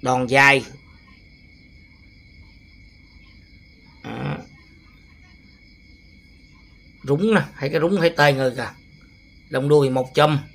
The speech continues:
lưng thẳng. Đó, sải mặt, sải lưng đồ nghiêm chỉnh hết các bạn. Quyền một màu, cao mét mốt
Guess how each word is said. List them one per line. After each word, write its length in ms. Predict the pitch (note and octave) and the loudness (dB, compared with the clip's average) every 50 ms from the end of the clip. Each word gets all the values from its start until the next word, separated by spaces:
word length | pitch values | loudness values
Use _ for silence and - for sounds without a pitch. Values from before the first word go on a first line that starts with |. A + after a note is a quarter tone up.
| - - | -18 -10
lưng 220 | D#3 D#3 D3+ D3 - | -8 -6 -6 -6 -6
thẳng. 380 | - - - C#3+ F3+ A3+ - - - - - - - - - - - - - - - - - - - - - - - - - - - - - - - - - - - - - - - - - - | -4 -2 -2 0 0 -2 -2 -4 -8 -16 -20 -20 -20 -20 -20 -20 -20 -20 -20 -20 -20 -20 -20 -20 -20 -20 -20 -20 -20 -20 -20 -20 -20 -20 -20 -20 -20 -20 -20 -20 -20 -20 -20 -20 -20 -20 -18 -16
Đó, 260 | A#2+ A#2+ C3+ D3+ D#3 | -12 -10 -8 -8 -8
sải 240 | C#3+ - C#3+ D#3 F3 | -6 -4 -4 -2 -2
mặt, 240 | D#3+ A#2+ - - | -2 -4 -6 -6
sải 160 | - - E3 F3 | -2 0 0 4
lưng 260 | F3 F3 E3+ F3 E3+ | 6 4 4 4 2
đồ 180 | D#3 C#3+ C3+ | 2 2 2
nghiêm 200 | B2+ C#3+ D#3+ D#3 | 2 0 -2 -2
chỉnh 200 | C#3+ C3+ B2 C#3 | -2 -2 -2 2
hết 120 | D#3+ G3 G3 - | 2 2 2 2
các 60 | - | 0
bạn. 200 | C#3+ C3+ C3 - - - - - | 0 0 0 -2 -8 -20 -14 -2
Quyền 260 | - C3+ C3+ C3+ C3+ | 0 2 2 2 0
một 180 | C3+ C3 - - | -4 -6 -2 0
màu, 320 | C3+ C#3 C#3+ C#3+ C#3 - - - - - - - - - - - - | 2 4 4 4 2 0 -2 -8 -20 -20 -20 -20 -20 -20 -20 -16 -2
cao 160 | - D#3 D#3 | 4 4 4
mét 160 | D3+ D#3 - - - | 4 4 -2 0 4
mốt 200 | G3 A#3+ C4+ | 6 8 6